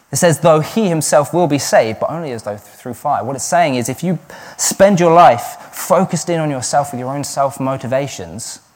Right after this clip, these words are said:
when you come to give your account before the Lord, he'll have nothing to bless, nothing to reward you for, because he'll look at your life and go, "Well, no, that was junk, that was junk, that wasn't for me, no, none of that, what's left?" And you'll stand there as if you've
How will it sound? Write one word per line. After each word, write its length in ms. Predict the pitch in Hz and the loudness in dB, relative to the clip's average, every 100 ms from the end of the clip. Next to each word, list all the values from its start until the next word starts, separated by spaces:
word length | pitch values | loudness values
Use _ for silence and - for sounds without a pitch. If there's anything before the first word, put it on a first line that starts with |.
| _ _ _ _ _ _ - _ - | _ _ _ _ _ _ -20 _ -10
when 140 | - 160 | -2 0
you 100 | 175 | 0
come 260 | - 190 | 0 0
to 100 | 180 | 0
give 220 | 147 147 127 | -4 -4 -4
your 140 | 143 131 | -2 -2
account 360 | - - 170 | -2 -4 -4
before 240 | 135 - 131 | -6 -6 -4
the 120 | 123 | -2
Lord, 240 | 143 123 | 0 -2
he'll 100 | 113 | -2
have 160 | 139 143 | -2 -2
nothing 420 | 170 185 - 139 | -2 -6 -8 -12
to 100 | 120 | -10
bless, 400 | 160 147 139 - | -4 -4 -4 -8
nothing 260 | 147 151 156 | -10 -8 -8
to 100 | 147 | -8
reward 420 | 131 127 160 180 | -6 -2 -2 -2
you 60 | 104 | -8
for, 280 | - 82 - - - - | -10 -12 -12 -16 -20 -6
because 220 | 143 147 | 0 2
he'll 160 | 165 156 | 4 4
look 160 | 202 170 | 2 2
at 80 | |
your 80 | 160 | 2
life 240 | 156 180 170 | 6 6 6
and 80 | |
go, 160 | 151 135 | 2 2
"Well, 220 | 120 117 | 2 0
no, 160 | 120 120 | 0 -2
that 160 | 135 | -2
was 100 | 123 | -6
junk, 340 | 113 101 107 - - - | -8 -8 -10 -14 -20 2
that 220 | 151 156 | 6 6
was 120 | 120 | 4
junk, 280 | 104 101 98 | -4 -6 0
that 120 | 135 | 0
wasn't 240 | 131 147 98 | 2 -2 -6
for 120 | - | -8
me, 180 | 101 107 | -8 -6
no, 240 | 117 143 | 0 0
none 220 | 123 147 160 | 2 0 0
of 80 | |
that, 340 | 117 110 - - - - - | 2 2 2 -8 -20 -20 -10
what's 320 | 123 127 - | -4 -4 -2
left?" 440 | 120 104 - - | -2 -4 -8 -16
And 120 | - 113 | -10 -8
you'll 80 | |
stand 380 | 117 - 147 143 | -6 0 0 2
there 100 | 101 | 0
as 100 | 104 | -2
if 200 | 143 - | -6 -4
you've 260 | 131 117 | -6 -6